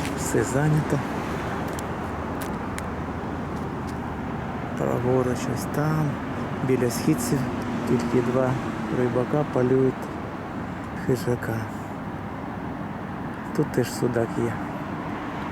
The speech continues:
По прикормці сьогодні все дуже просто. Покупна лящ чорний, горох варений. Небагато.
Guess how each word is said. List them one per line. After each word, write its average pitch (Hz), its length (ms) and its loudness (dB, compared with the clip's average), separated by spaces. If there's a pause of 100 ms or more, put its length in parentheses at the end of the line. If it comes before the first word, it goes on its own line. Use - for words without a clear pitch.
(1500)
По 127 100 6
прикормці 156 560 8
сьогодні 143 340 8
все 143 220 8
дуже 131 300 10
просто. 104 460 6 (1700)
Покупна 120 540 6 (680)
лящ 127 340 6 (380)
чорний, 156 420 10 (2750)
горох 131 420 10 (680)
варений. 131 440 8 (1300)
Небагато. 135 600 6